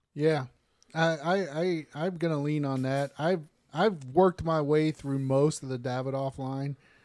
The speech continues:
I still haven't found one yet that I'm like, "Wow,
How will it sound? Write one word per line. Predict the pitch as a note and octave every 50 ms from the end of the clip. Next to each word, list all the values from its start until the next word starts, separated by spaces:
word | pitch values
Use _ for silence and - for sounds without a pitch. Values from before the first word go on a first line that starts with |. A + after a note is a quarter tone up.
| _ _ _ _ _ -
I | D3 D#3+ F3+ F#3 G3 F#3+
still | F3 - - - - F3 F#3+ E3+
haven't | D#3 F3 E3+ D#3+ D3+ B2 -
found | - D#3 D#3 D3+ D#3 D3+ D3
one | C#3+ C#3+ C#3+ C#3
yet | C3+ C3+ C#3 C#3+ C#3+ C#3+
that | - C#3 C3+
I'm | C3+ C3+ C3
like, | B2+ B2 A#2+ A#2+ -
"Wow, | E3+ A3+ C4 B3+ - G#2 E2+ C#3 A2+ G2+